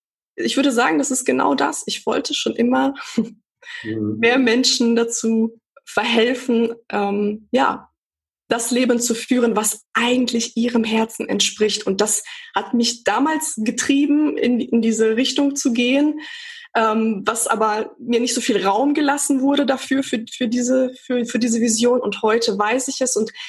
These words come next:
Speaker 1: heute ist es genau das, was mich morgens dazu bringt,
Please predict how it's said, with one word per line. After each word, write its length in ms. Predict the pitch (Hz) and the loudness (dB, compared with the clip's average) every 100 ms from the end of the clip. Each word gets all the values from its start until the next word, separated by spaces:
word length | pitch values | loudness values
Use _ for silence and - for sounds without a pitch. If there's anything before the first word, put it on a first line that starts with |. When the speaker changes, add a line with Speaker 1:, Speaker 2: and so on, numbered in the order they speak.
| - - - | -16 -18 -2
Speaker 1:
heute 280 | 220 247 262 | 0 2 -2
ist 100 | 240 | -2
es 160 | 233 | -2
genau 420 | 240 233 208 247 262 | 0 2 2 2 2
das, 360 | 226 247 - | 0 0 -2
was 180 | 208 - | -6 -4
mich 160 | 208 - | -6 -2
morgens 920 | 220 214 269 302 339 403 415 - - _ _ - | 0 2 2 0 0 0 -2 -10 -12 _ _ -2
dazu 320 | 202 220 196 | -2 -2 0
bringt, 440 | 202 262 339 330 | 2 4 2 -2